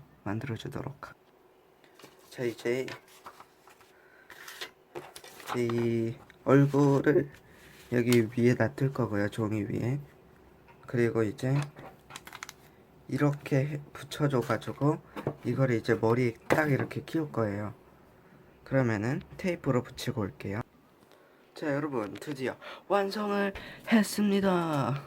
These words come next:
어, 잠깐만. 자, 여기 이제 머리를 끼우면 되고요. 잠깐, 가면인데 <laughs> 앞을 볼 수 있는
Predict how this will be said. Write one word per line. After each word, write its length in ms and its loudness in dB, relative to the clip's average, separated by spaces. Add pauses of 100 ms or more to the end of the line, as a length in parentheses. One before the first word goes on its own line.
(420)
어, 120 -4
잠깐만. 440 -6 (2000)
자, 320 -4
여기 300 -2
이제 260 -4 (400)
머리를 360 0
끼우면 440 0
되고요. 460 -4 (3250)
잠깐, 280 -6
가면인데 960 0 (960)
<laughs> 640 -10
앞을 320 -6
볼 200 -2
수 180 -4
있는 440 -4